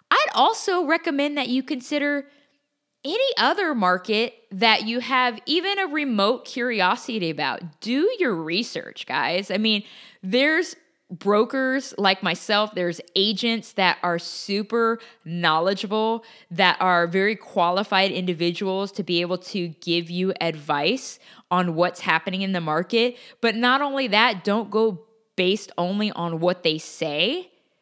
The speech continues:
but look at the data. At the end of the day, I tell all of my clients, it is not about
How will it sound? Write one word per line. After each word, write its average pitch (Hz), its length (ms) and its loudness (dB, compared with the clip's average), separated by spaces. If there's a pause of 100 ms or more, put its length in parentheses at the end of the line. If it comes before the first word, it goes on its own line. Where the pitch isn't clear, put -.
(160)
but 185 160 2
look 196 460 0
at 175 260 6 (160)
the 180 400 -2
data. 185 600 4 (260)
At 160 120 -6
the - 240 -8
end 185 220 -2
of 208 80 -4
the 220 80 -2
day, 170 480 0 (180)
I 156 160 4
tell 151 500 -4
all 156 240 0
of 190 120 -2
my 175 180 0
clients, - 720 -12 (500)
it 165 140 -2
is 156 160 -4
not 160 440 2
about 254 600 4